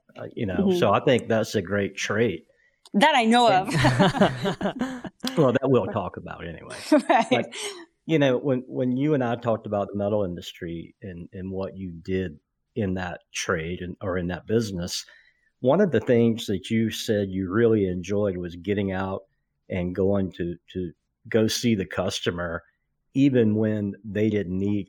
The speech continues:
Speaker 1: or even when you didn't need something. Like,
Speaker 2: Mm-hmm.
Speaker 1: you were just going to, to nurture that relationship and say, "Hey," you know, "just checking in. I'm, I'm not here to pick up a purchase <laughs> order or any, or a check. I'm just here to,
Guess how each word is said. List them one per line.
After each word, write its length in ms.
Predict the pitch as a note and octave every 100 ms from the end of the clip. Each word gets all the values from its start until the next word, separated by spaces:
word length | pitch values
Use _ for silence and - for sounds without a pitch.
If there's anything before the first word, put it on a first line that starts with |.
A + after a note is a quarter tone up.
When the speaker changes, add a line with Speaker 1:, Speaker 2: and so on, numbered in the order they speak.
| -
Speaker 1:
or 200 | G2 G2
even 340 | D3 B2+ A2+
when 160 | G#2+ G2+
you 160 | A2+ A2
didn't 300 | A2 F2+ F2+
need 280 | G2+ F#2 -
something. 560 | - - - - C2+ _ _ _
Like, 160 | A2+ F#3+
Speaker 2:
Mm-hmm. 80 | F#3
Speaker 1:
you 120 | C3+
were 140 | A#2+
just 280 | - G2+ - A2+
going 440 | A2 G#2+ A2 G2+ - _ _ _ _ _ _ -
to, 180 | A2+ F#2 _
to 120 | -
nurture 540 | F#2+ G#2+ G#2+ A2 - F#2+
that 240 | F#2 F2
relationship 800 | F2+ E2 G#2 A2 G2+ F2+ G2 F2+ F#2
and 100 | F2+
say, 220 | - F#2+
"Hey," 320 | G2+ G#2 G2+ - _ _ _ _ -
you 120 | A2+
know, 140 | F#2
"just 260 | F#2+ G#2+ -
checking 380 | - A2 - G2
in. 300 | G2+ G2+ G2+
I'm, 180 | F2+ F2+
I'm 160 | F#2+ G2+
not 180 | G2+ A2
here 160 | G#2+
to 60 | G2
pick 240 | A2+ G#2
up 160 | G2+ -
a 40 |
purchase 460 | - B2 A#2+ A#2+ -
<laughs> 80 | B2+
order 280 | B2 A#2+
or 80 | A2
any, 280 | G#2+ G#2+ G2+ - A2+ - A2
or 140 | F#2
a 60 | -
check. 400 | - C#3 G2+ E2+
I'm 140 | F#2 A#2
just 200 | A2 -
here 240 | G2+ G2+
to, 140 | G#2